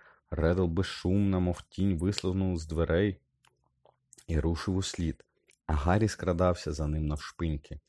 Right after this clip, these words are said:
забувши, що його і так не чути. Хвилин із п'ять вони прямували слідом за тими кроками, аж поки Реддл раптом зупинився, прислухаючись до нових звуків.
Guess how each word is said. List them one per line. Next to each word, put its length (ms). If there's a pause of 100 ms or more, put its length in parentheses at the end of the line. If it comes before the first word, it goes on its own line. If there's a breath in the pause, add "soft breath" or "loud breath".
(380 soft breath)
забувши, 500
що 160
його 200
і 60
так 300
не 100
чути. 460 (580 loud breath)
Хвилин 500
із 160
п'ять 440
вони 180
прямували 640
слідом 400
за 120
тими 260
кроками, 540 (420 loud breath)
аж 180
поки 300
Реддл 340
раптом 360
зупинився, 680 (640 loud breath)
прислухаючись 760
до 120
нових 300
звуків. 520